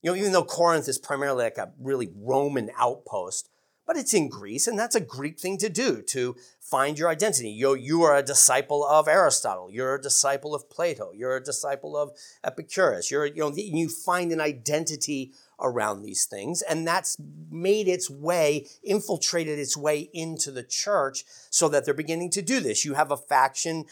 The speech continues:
there that's saying, "We are of Paul. Paul and his teaching, he's our guy, and we are centered around him in distinction from you, because you,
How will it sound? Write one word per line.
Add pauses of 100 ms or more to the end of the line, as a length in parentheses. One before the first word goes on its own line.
(160)
there
that's
saying,
"We
are
of
Paul. (2250)
Paul (160)
and
his
teaching, (100)
he's
our
guy, (480)
and
we
are
centered
around
him (200)
in
distinction (520)
from
you, (240)
because
you,